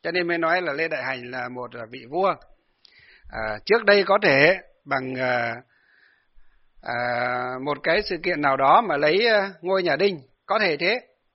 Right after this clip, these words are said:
hoặc là gì không phải thế, thì cái điều này á, đến bây giờ cũng chả quan trọng nữa. Vì sao? Vì nhân dân thấy là gì?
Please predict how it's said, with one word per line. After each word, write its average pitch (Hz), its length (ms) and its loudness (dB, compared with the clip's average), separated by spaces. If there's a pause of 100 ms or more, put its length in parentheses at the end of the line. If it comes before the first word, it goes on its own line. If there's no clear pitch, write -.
(200)
hoặc 151 120 0 (160)
là 151 240 2
gì 156 140 -6
không 208 200 -8
phải 170 160 2
thế, 208 240 2 (220)
thì 139 120 -14
cái 180 80 -10
điều 143 180 -2
này 127 240 -4
á, 127 100 -6 (580)
đến 185 180 0
bây 196 140 2
giờ 143 200 2
cũng 165 240 -10
chả 139 120 2
quan 180 180 -2
trọng 151 200 -4
nữa. 185 160 -2 (360)
Vì 147 140 -4
sao? 190 240 -4 (560)
Vì 156 160 -2
nhân 202 180 4
dân 202 240 6
thấy 185 180 4
là 220 120 4
gì? 147 180 -4